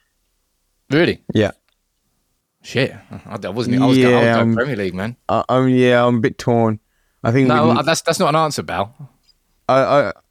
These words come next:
Speaker 3: I would, I would go agree with you, Sam. I'd go the league. League's bread and
Speaker 1: Ooh.
Speaker 3: butter.
Speaker 1: That's what I mean. It's been too
Speaker 3: I'm
Speaker 1: long.
Speaker 3: not a f-, I'm,
Speaker 1: It's been,
Speaker 3: I'm
Speaker 1: it's
Speaker 3: not a
Speaker 1: been longer
Speaker 3: fan.
Speaker 1: with the Champions
Speaker 3: I'm
Speaker 1: League
Speaker 3: not
Speaker 1: as
Speaker 3: a
Speaker 1: well.
Speaker 3: fan of when teams fucking finish fourth and just scam their way to the Champions League final and win it.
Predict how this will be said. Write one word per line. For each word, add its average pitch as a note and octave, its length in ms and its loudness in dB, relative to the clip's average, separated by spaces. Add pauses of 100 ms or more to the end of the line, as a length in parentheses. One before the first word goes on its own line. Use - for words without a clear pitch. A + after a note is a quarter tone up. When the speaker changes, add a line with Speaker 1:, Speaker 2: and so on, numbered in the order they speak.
Speaker 3:
I D3+ 140 4
would, C#3 280 2
I C#3 100 4
would C3 140 2
go A#2+ 200 2
agree A2+ 220 0
with G#2+ 80 4
you, G#2+ 160 2
Sam. G2 280 -2
I'd F#2+ 180 0
go G2 120 0
the F2+ 80 -2
league. E2+ 320 0 (100)
League's A2+ 320 0
bread G2 220 0
and F#2 80 -2
Speaker 1:
Ooh. F2 40 -2
Speaker 3:
butter. F#2 340 -4 (840)
Speaker 1:
That's - 100 -20
what B2 80 -6
I - 40 -6
mean. C3+ 100 -2
It's C#3 80 0
been F#3 180 2
too E3+ 200 2
Speaker 3:
I'm D#3 60 2
Speaker 1:
long. E3+ 80 4
Speaker 3:
not F3 60 2
a D#3+ 40 2
f-, E3 120 -4
I'm, F3+ 300 0
Speaker 1:
It's C3+ 120 -2
been, D3 120 -2
Speaker 3:
I'm D#3 100 4
Speaker 1:
it's F#3+ 60 2
Speaker 3:
not - 20 0
a - 40 -2
Speaker 1:
been C3+ 120 0
longer D3+ 160 2
Speaker 3:
fan. A2+ 100 2
Speaker 1:
with G2 80 -2
the F#2 100 -6 (100)
Champions A2 220 -4
Speaker 3:
I'm C3 60 2
Speaker 1:
League D3+ 60 4
Speaker 3:
not D#3+ 120 0
Speaker 1:
as - 60 -8
Speaker 3:
a - 20 -12
Speaker 1:
well. - 60 -12
Speaker 3:
fan A#2+ 280 2
of A2 260 0
when A2 340 2
teams A#2+ 380 0
fucking - 280 -2
finish G2+ 340 -2
fourth F#2 600 -2 (580)
and A#2 160 0
just G2+ 240 -4 (1040)
scam A#2+ 520 -2
their A2 140 2
way A2 160 2
to G2+ 80 -12
the G#2+ 80 -2
Champions G2+ 440 -2
League G2 100 0
final F#2+ 360 0
and F#2 120 0
win G2+ 100 0
it. - 160 -6